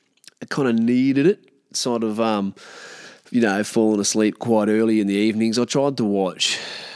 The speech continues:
Extraction two last night, which I've been, like, frothing over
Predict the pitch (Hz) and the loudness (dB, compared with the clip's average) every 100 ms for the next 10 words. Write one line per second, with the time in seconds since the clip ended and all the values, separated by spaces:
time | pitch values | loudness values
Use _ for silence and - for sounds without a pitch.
0 | - - _ - 113 104 - 110 95 104 | -18 -20 _ -8 -6 -4 -4 -4 -4 -6
1 | 101 110 104 104 107 117 110 117 143 160 | -4 -2 0 0 -4 -4 -2 -2 -4 -4
2 | - 175 - 262 196 123 113 - 123 101 | -4 -6 -6 -4 -2 -2 -6 -8 -8 -8
3 | - _ - - 113 113 120 110 101 101 | -12 _ -20 -6 0 0 0 0 0 0
4 | 98 95 | -2 -4